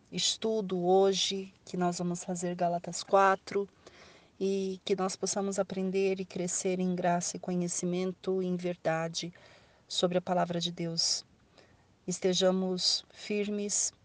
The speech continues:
para o conhecimento do Evangelho, amém?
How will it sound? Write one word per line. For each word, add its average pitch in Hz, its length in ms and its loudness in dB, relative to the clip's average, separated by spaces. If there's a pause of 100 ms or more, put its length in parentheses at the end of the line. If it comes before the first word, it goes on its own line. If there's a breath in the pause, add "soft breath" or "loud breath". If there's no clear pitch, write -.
(1120)
para 170 220 4
o 180 60 -2
conhecimento 180 720 -2
do 175 80 -2
Evangelho, 165 640 -2
amém? 170 360 -2